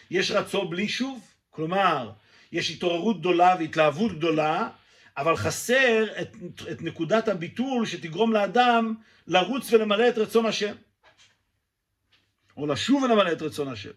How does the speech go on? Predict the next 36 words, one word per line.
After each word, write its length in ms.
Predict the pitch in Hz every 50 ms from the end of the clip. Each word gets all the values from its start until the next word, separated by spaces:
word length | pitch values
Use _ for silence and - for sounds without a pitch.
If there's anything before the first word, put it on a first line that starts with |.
| _ _ _ _ _ _ _ _ _ _ _ _ _ _ _ _ _ _ - - _ _ - - - -
אזי 160 | - 107 160 185 202
כשישנה 340 | - 156 143 117 - 196 202
רק 140 | 214 208
ההתבוננות 380 | 196 185 147 139 156 156 202 196
מצד 320 | 180 165 - 196 190 180
מוחין 280 | 170 151 139 - 208 202
דאימא, 360 | 160 175 185 254 294 247 196 170
יכול 260 | 156 - - 208 220
הרצון 440 | 226 185 160 147 - - - 208 208
לתת 220 | 180 - 208 202
מקום 280 | 196 185 190 - 202 196
ליניקה 320 | 185 170 160 147 - 180
לחיצונים. 580 | 180 170 - 143 147 - - 127 120 113 107 107
על 60 | 104
דרך 140 | 117 165 156
מה 80 | 170 160
שמתלהבות 460 | 160 156 139 120 127 123 147 180 196
בתפילה 300 | 233 - - 151 160 180
בלבד, 480 | 180 208 208 175 170 214 254 294 277 208 - - _ - - - - _ _ -
יכול 200 | - - 156 165
לבוא 160 | 151 156 -
לאחרי 420 | 185 175 143 - - 202 233 254
זה 120 | 202 170 180
הרגש 400 | 175 160 147 147 180 202 - -
של 120 | 160 131
ישות 360 | 123 117 107 - 226 254 -
וכיוצא 320 | 226 - 196 190 - - 196
בזה, 240 | 185 165 151 - -
עד, 200 | - 202 175 175
עד 200 | - 196 240 214
להתלהבות 460 | 220 214 - 180 175 170 175 175 156
בלתי 200 | 151 170 151 170
רצויה. 440 | 147 143 - - 127 120 110 101 98 98 _ _ _ _ _ _ _ - - - - - - _ _ _ _ _ _ _ _ _ - - _ _
כאשר 380 | - 139 135 - - 226 247 233
יש 220 | 214 220 214 220
לנו 340 | 233 220 202 185 170 151 -